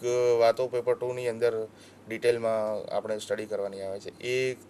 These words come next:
તમામ મુદ્દાઓને, અ, ઇન્ડિયન એડમિનિસ્ટ્રેશન બી એલ ફાડિયામાં એને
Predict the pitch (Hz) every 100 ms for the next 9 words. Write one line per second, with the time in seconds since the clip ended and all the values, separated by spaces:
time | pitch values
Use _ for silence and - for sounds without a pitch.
0 | - 117 127 135 123 120 127 127 127 123
1 | - 98 113 95 117 120 117 113 - 120
2 | 110 117 113 107 104 113 110 110 110